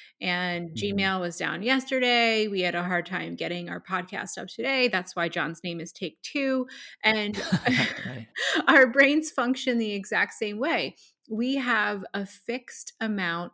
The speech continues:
Speaker 1: of working memory and a fixed amount of resources, and so we need to pay attention to this fact because modern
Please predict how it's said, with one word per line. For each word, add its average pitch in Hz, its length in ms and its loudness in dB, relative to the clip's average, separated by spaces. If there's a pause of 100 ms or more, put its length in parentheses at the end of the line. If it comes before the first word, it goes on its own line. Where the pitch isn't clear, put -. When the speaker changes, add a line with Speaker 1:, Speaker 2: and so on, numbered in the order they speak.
(100)
Speaker 1:
of 190 200 -4
working 190 400 -4
memory 170 500 -4
and 180 100 -6
a 170 60 -6
fixed - 640 -12
amount 165 500 -4 (100)
of 190 140 -6
resources, 214 1080 -8 (320)
and 190 160 -4
so 220 220 -4
we 226 160 -2
need 226 200 -2
to - 80 -16
pay 214 240 -8
attention 254 800 -6
to 196 140 -4
this 175 300 -6
fact - 800 2 (360)
because 220 420 -2 (100)
modern 202 640 0